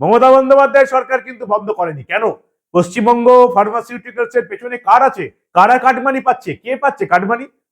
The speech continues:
ভাই, ভাইপো, ভাসুর নাকি নিজে? কে কাটমানিটা পাচ্ছে? সেটাই তো বড় প্রশ্ন। সিআইডি কেই তদন্ত করতে পারবে? সিআইডি রা তদন্ত করার দরকার হবে না, কারণ আমাদের রাজ্যে আছেন গোয়েন্দা মমতা। সিআইডি তদন্তের আগেই রিপোর্ট পেশ করে দিয়েছেন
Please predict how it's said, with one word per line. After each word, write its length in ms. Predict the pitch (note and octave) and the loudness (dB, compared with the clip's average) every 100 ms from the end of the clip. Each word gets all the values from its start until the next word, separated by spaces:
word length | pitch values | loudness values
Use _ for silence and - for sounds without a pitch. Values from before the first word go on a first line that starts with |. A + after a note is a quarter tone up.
| C#3 | 0
ভাই, 360 | E3+ B3+ B3+ C3+ _ - | 4 4 2 -4 _ -4
ভাইপো, 680 | E3 G#3 C#4 C4 G3 - C3+ | -4 0 4 4 2 -6 -2
ভাসুর 460 | F#3 G3 C4+ A#3 - _ | 0 0 -2 -2 -6 _
নাকি 220 | G3+ A#3 | -8 -6
নিজে? 400 | G3+ A3+ A#3 B3+ | -4 -4 0 0
কে 200 | - A3+ | 2 -2
কাটমানিটা 500 | B3+ B3 A#3+ C4+ C4+ | 0 -2 -2 -4 -2
পাচ্ছে? 340 | C4 C4 F3+ C3+ _ _ _ - | -2 -4 -6 -18 _ _ _ -2
সেটাই 240 | E3+ A3+ | 2 2
তো 120 | A3+ | 4
বড় 220 | G#3 A3+ | 4 2
প্রশ্ন। 380 | A3+ A#3+ A#3+ G3 - _ | 0 -2 -2 -4 -6 _
সিআইডি 400 | - G#3 A3 A3+ | -4 0 2 0
কেই 180 | A3+ A#3+ | -2 -4
তদন্ত 320 | A3 G#3+ A3 | 0 0 0
করতে 280 | A#3+ G#3+ A#3 | 0 -2 -2
পারবে? 580 | A3 G#3+ A#3 F3 - _ _ _ _ _ _ | 0 2 2 0 -4 _ _ _ _ _ _
সিআইডি 400 | - A#3+ C4+ C#4 | -2 2 2 2
রা 100 | C#4 | 2
তদন্ত 340 | C4 A#3 A#3+ A#3+ | 2 2 0 0
করার 200 | A#3 A3 | -2 0
দরকার 280 | G#3+ G#3+ G3+ | 0 0 -2
হবে 140 | F#3+ | -2
না, 100 | E3 | -4
কারণ 240 | D#3+ F#3 | 0 2
আমাদের 320 | F3+ A3 A#3+ A#3 | 2 2 2 2
রাজ্যে 260 | A3+ A#3 | 2 0
আছেন 200 | A#3 B3 D#3+ | -2 -4 -6
গোয়েন্দা 360 | F#3+ G#3+ G3+ | -6 -4 -4
মমতা। 480 | F3+ F#3+ F3 C3 - _ _ | -4 -6 -6 -8 -12 _ _
সিআইডি 420 | - A#3+ B3+ C4 | 0 4 4 2
তদন্তের 380 | A3 A3+ A3+ A#3 | 0 2 0 0
আগেই 200 | A3 A#3+ | 0 -2
রিপোর্ট 480 | F3 E3+ G#3+ A3+ A3+ | -6 -6 -2 -2 -2
পেশ 180 | G3+ G3 | -6 -6
করে 180 | G#3+ G3+ | -8 -8
দিয়েছেন 340 | G#3 G#3+ G#3+ | -6 -6 -6